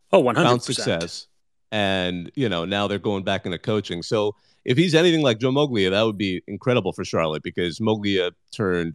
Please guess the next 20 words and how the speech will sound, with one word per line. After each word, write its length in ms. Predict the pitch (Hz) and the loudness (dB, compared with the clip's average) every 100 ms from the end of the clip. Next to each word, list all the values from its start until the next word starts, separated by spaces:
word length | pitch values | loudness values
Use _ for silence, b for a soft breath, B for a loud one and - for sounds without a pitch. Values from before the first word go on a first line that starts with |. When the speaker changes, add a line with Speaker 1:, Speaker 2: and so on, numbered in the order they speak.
| - - | -10 -6
Speaker 2:
you 80 | |
know, 120 | 82 78 | -6 -2
Coastal 320 | 117 110 110 | -2 -2 -4
Carolina 720 | - 85 87 107 101 78 71 _ _ _ _ | -2 0 2 2 2 0 -4 _ _ _ _
into, 560 | - 104 - 117 95 85 - | -2 -2 0 0 0 -6 -4
you 140 | 120 90 | 0 2
know, 120 | 78 | 4
he 160 | 127 | 4
laid 300 | 117 113 147 | 6 6 6
that 200 | 110 85 | 4 2
foundation 560 | - 92 87 104 98 107 | 2 0 0 0 0 -4
before 280 | 90 117 92 | -6 -4 0
health 240 | 113 113 | 0 0
reasons 400 | 113 98 101 82 | -2 -2 -4 -8
caused 280 | - 107 98 | -4 -4 -4
him 80 | 92 | -6
to 60 | |
step 320 | 85 - 98 107 | -6 -2 -2 0
away, 340 | 95 104 92 | 2 2 2
and, 140 | 87 | 0